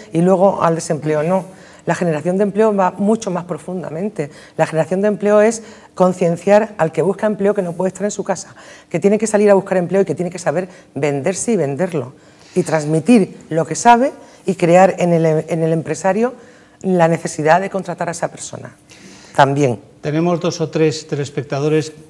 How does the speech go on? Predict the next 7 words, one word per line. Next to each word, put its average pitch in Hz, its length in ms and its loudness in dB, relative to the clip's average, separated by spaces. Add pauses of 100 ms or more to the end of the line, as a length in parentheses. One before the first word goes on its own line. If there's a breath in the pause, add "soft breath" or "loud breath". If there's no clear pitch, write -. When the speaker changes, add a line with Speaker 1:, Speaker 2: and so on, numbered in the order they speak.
(100)
Speaker 2:
que 135 180 -6
cuando 135 360 -6
usted 165 360 -2
ha 165 60 6
hablado 160 640 0
de 147 140 0
formación, 151 680 -4